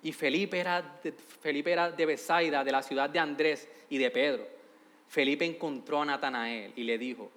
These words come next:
"Hemos hallado a aquel de quien escribió, ¿quién? Moisés en la ley y también los profetas,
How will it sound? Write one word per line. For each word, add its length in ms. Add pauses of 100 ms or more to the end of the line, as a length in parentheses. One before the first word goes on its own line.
(340)
"Hemos 360
hallado 600 (440)
a 120
aquel 340
de 220
quien 180
escribió, 760
¿quién? 360 (600)
Moisés 600
en 140
la 140
ley 380 (440)
y 100
también 580
los 120
profetas, 720